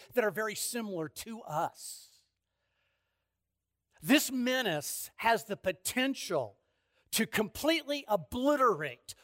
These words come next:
the last sixty years of ministry that this church has had. What is that danger?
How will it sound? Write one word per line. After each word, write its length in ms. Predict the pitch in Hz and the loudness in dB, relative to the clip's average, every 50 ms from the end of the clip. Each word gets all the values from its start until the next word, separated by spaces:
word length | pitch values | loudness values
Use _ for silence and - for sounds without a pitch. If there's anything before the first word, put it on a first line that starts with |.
| _ _ | _ _
the 80 | 208 196 | -6 2
last 480 | 165 196 214 233 214 - - - - | 6 8 8 8 6 2 -2 -4 -2
sixty 340 | - 302 294 - - - 294 | -2 -2 -4 -4 -6 -6 -6
years 500 | 277 254 226 220 208 196 202 190 175 - | -4 -4 -4 -2 0 0 0 0 -2 -2
of 200 | - 196 175 131 | -2 -2 -2 -2
ministry 640 | 156 160 180 180 180 175 - - - 156 143 135 127 - - _ | -4 -4 -2 -2 -4 -6 -8 -10 -8 -8 -8 -8 -10 -12 -18 _
that 120 | - 156 113 | -16 -16 -14
this 120 | 139 131 | -14 -14
church 280 | - - - 147 - - | -14 -10 -10 -10 -12 -12
has 100 | 131 - | -16 -10
had. 260 | 135 131 120 113 113 - _ _ _ _ _ _ _ _ _ _ _ _ _ _ _ _ _ _ _ _ _ _ _ _ _ _ _ _ _ _ _ _ _ _ _ _ _ _ _ _ _ _ _ _ 127 98 | -8 -8 -8 -8 -12 -18 _ _ _ _ _ _ _ _ _ _ _ _ _ _ _ _ _ _ _ _ _ _ _ _ _ _ _ _ _ _ _ _ _ _ _ _ _ _ _ _ _ _ _ _ -12 _
What 180 | 131 175 247 285 | 4 4 4 4
is 140 | 311 302 - | 2 0 0
that 240 | 320 302 302 - | 0 -2 -2 -4
danger? 500 | 311 320 320 359 320 220 269 262 196 - | -8 -10 -10 -10 -10 -10 -10 -10 -12 -12